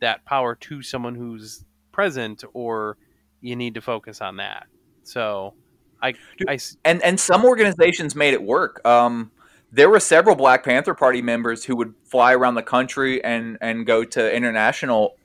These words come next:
Speaker 2: branches to make sure that things were running smoothly at each individual branch. There, there's stories. I know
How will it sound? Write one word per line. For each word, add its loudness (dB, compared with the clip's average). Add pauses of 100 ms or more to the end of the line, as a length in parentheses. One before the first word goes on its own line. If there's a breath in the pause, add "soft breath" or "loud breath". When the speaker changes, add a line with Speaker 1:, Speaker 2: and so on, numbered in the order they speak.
(200)
Speaker 2:
branches -4 (520 soft breath)
to 0
make 0
sure 0
that -4
things -4
were 2
running -2
smoothly -4 (260)
at 0
each -4
individual -2
branch. -4
There, -2
there's -4
stories. -2 (520)
I 0
know 0